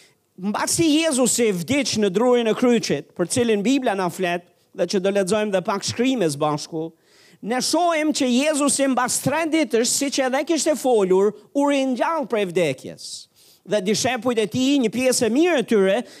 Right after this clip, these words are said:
ishin të habitur sepse nuk e prisnin ringjalljen e Jezusit. Dy prej tyre ishin duke ecur së bashku dhe duke biseduar. Dhe Bibla thot që Jezusi ju shfaq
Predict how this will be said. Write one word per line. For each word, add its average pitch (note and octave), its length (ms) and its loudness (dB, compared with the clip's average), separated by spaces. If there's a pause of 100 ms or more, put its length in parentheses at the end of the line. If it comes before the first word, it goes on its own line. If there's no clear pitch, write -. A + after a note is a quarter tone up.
(140)
ishin A#3+ 260 0
të G3 120 -4
habitur A3 720 2 (260)
sepse A#3 460 -2
nuk B3+ 240 2
e C4 80 2
prisnin A3+ 720 0 (320)
ringjalljen A3+ 800 2
e C#4 80 0
Jezusit. G3+ 640 0 (260)
Dy D3 460 -4
prej B3+ 240 2
tyre G3 360 4 (360)
ishin C#4 320 0
duke C4+ 160 0
ecur C4+ 400 0
së F3 160 -4
bashku D#4+ 480 0
dhe D4+ 140 4
duke D#4 260 -2
biseduar. G#3 880 2 (400)
Dhe F#3 160 0
Bibla D4+ 400 2
thot A#3+ 320 0
që B3 80 0
Jezusi B3+ 640 0
ju C4 160 2
shfaq G#3 460 -6